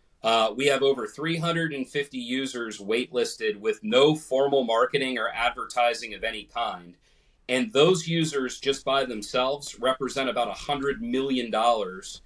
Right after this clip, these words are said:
in annual volume that would be running through our token and running through the exchanges. Um, one of the questions that we ask a-, any transportation user that comes to our website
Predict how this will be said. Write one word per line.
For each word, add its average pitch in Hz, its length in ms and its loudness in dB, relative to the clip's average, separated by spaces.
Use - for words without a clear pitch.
in 117 220 -6
annual 117 540 -2
volume 98 540 -2
that 107 140 -4
would 104 120 -12
be 110 120 -6
running 113 400 0
through 117 260 -2
our 104 160 2
token 104 640 -4
and 101 260 -12
running 107 360 -2
through 107 260 -12
the 90 160 -16
exchanges. - 760 -6
Um, 113 360 4
one 160 260 6
of 185 100 4
the 156 100 0
questions 160 600 0
that 127 160 -4
we 113 160 -4
ask 120 560 0
a-, - 80 -14
any 127 600 -6
transportation 135 800 -4
user 117 320 -4
that 104 160 -12
comes 123 220 -2
to 110 120 -2
our 101 140 2
website 113 640 2